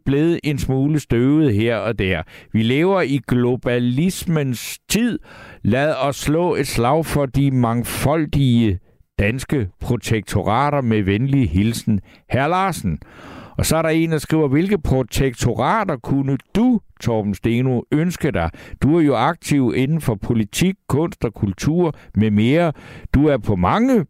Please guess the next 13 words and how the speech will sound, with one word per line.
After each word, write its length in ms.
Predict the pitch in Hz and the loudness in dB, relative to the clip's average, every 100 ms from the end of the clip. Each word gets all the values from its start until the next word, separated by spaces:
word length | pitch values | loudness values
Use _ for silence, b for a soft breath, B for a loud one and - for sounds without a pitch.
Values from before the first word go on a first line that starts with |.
| - | -2
platforme 720 | 120 135 165 - 131 120 113 | 0 0 -2 -2 0 2 0
i 40 | |
dagens 400 | 104 127 139 123 | 0 0 0 -4
Danmark. 460 | - 98 117 139 113 - | -2 -2 0 -2 -2 -2
Du 100 | 135 | -4
spørger, 500 | - 127 135 165 143 | -2 -2 -2 -2 -2
vi 160 | 131 | -2
svarer. 440 | 135 - 101 127 147 | -2 -2 0 0 -2
Din 380 | - 175 170 | 0 0 0
tur." 360 | 135 139 139 127 B B B | 0 0 0 -2 B B B
Og 180 | - 98 | -4 -2
jeg 120 | 156 | -2
siger, 220 | 156 170 | -2 -2